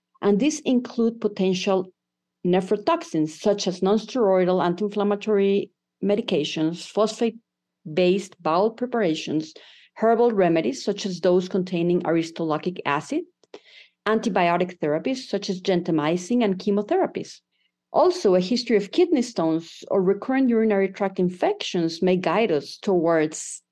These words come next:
the cause. Of course, as we mentioned earlier, presence of comorbidities such as hypertension, diabetes, or autoimmune diseases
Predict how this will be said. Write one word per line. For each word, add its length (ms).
the 180
cause. 560
Of 180
course, 300
as 120
we 100
mentioned 540
earlier, 520
presence 500
of 160
comorbidities 800
such 300
as 100
hypertension, 720
diabetes, 720
or 220
autoimmune 580
diseases 720